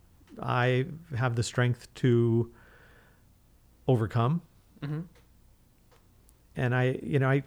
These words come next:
Speaker 1: I can't exactly tell you what that means when it happens. It's, it's just I, I deal with it.
Speaker 2: Yeah, yeah.
Speaker 1: Um,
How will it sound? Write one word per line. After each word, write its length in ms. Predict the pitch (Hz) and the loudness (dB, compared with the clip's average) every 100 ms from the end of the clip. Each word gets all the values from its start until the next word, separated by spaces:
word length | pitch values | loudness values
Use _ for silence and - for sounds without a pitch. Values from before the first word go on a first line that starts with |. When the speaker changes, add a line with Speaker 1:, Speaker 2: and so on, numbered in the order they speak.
| - | -2
Speaker 1:
I 100 | 123 | -2
can't 320 | - 147 135 - - | 2 2 2 -4 -8
exactly 600 | 120 101 123 123 139 120 | -4 0 0 0 0 0
tell 160 | 131 | 2
you 160 | 123 120 | 2 2
what 240 | 117 123 | 0 0
that 180 | 117 120 | -2 0
means 400 | 117 123 143 - | 0 0 -2 0
when 140 | 131 | 0
it 80 | 123 | 2
happens. 480 | 120 117 147 147 131 | 2 0 0 -2 -2
It's, 280 | 123 - - | -4 -6 -8
it's 180 | 127 - | -6 -4
just 240 | 123 - | -4 -2
I, 300 | 123 123 123 117 - _ - _ - - _ - | 0 0 -2 -4 -12 _ -20 _ -20 -20 _ 0
I 60 | |
deal 180 | 120 240 | 2 4
with 160 | 165 101 | 4 2
it. 140 | - - _ - | -2 -12 _ -2
Speaker 2:
Yeah, 220 | 151 135 - _ _ _ - | 0 0 -6 _ _ _ -14
yeah. 200 | 139 151 139 _ - | -10 -8 -10 _ -4
Speaker 1:
Um, 540 | 117 117 117 113 117 | -2 0 0 -2 -4